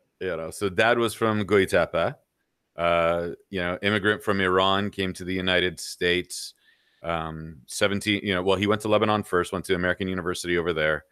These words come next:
and then came to the United States. My mom came from Lebanon, and they met here, uh, while my dad was in college, and they got married and everything. And, uh, mom learned Suraya to speak with dad's family and everything. So,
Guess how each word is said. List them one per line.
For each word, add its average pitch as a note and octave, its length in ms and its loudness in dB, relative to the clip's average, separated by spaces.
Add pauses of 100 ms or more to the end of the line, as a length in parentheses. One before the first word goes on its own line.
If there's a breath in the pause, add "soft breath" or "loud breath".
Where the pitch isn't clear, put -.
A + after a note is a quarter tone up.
(420)
and F2 100 -2
then F#2 140 0
came F#2 240 0
to - 100 -14
the F2+ 80 0
United E2+ 380 0
States. D#2 440 -4
My D#2+ 120 -2
mom F#2 260 0
came F#2+ 240 0
from F2+ 220 -2
Lebanon, F2 440 2
and E2 80 -4
they D#2+ 100 -2
met F2 260 -2
here, E2+ 500 0 (460)
uh, E2 160 2
while E2 140 2
my E2 120 0
dad F2+ 220 2
was F2 160 -2
in E2+ 100 -4
college, D#2+ 540 0 (400)
and E2+ 220 -4
they F2 80 2
got F2+ 200 2
married E2+ 420 0
and E2+ 120 -4
everything. E2 560 -4
And, D#2 220 -8 (420)
uh, D#2 340 0
mom F#2+ 320 0
learned F#2 420 0
Suraya F2 680 4
to E2 460 -2
speak - 380 -6
with F2 100 -4
dad's E2+ 280 -2
family E2 400 -2
and E2 80 -6
everything. E2 520 -6
So, D#2+ 520 -4